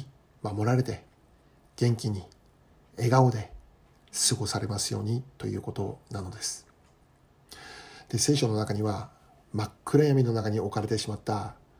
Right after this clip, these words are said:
二人の人のお話が書かれてあります。パウロとシラスという二人の人のお話です。彼らはある時、逮捕されてしまって、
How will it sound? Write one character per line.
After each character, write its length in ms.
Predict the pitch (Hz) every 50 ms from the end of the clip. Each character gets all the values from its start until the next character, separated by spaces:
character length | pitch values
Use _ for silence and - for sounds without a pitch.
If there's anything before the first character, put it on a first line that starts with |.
| _ _ _
二 220 | - - - 135
人 140 | 131 143 131
の 80 | 117 107
人 180 | - - -
の 140 | 98 98 104
お 60 | 95
話 340 | 101 104 101 101 - - -
が 200 | 110 101 98 - -
書 80 | - -
か 100 | - -
れ 80 | -
て 140 | - - -
あ 100 | - -
り 60 | -
ま 140 | - 107 -
す。 240 | - - - - - _ _ _ _ _ _ _ _ - - - - - -
パ 140 | - - 156
ウ 100 | 156 147
ロ 80 | 135 120
と 100 | - 107
シ 160 | - - 127
ラ 80 | 117 110
ス 100 | - -
と 80 | -
い 140 | 104 107 107
う 60 | 90
二 180 | - - - 131
人 140 | 110 107 98
の 60 | 95
人 180 | - - 104
の 240 | 101 107 101 101 - - -
お 80 | 107
話 280 | - - 95 92 - -
で 120 | - 92
す。 220 | - - - - - _ _ _ _ _ _ _ _ _ _ - - - - - - - - _
彼 220 | - - 160 151
ら 80 | 123 101
は 140 | 104 -
あ 20 | 117
る 80 | 123
時、 420 | 127 - 101 - 107 101 90 - - - -
逮 180 | - - 170 180
捕 140 | - - 110
さ 120 | - -
れ 100 | 104 101
て 100 | - 196
し 100 | - -
ま 60 | 101
っ 40 | -
て、 380 | - - 117 104 98 - -